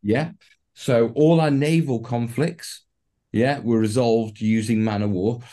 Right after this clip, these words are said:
And as I said, I had Warhammer Siege. So all the sieges of the castles, we resolved playing Warhammer Siege,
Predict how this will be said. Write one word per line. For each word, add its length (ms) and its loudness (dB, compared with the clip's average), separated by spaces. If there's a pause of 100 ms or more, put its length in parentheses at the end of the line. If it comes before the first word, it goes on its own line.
(140)
And 100 2
as 140 -2
I 80 -4
said, 300 -2
I 100 -2
had 160 -4
Warhammer 420 -2
Siege. 600 -4 (340)
So 200 -2
all 160 2
the 100 -6
sieges 560 -4
of 80 -2
the 80 -2
castles, 840 -8 (540)
we 200 4
resolved 540 0
playing 360 -4
Warhammer 400 0
Siege, 600 -8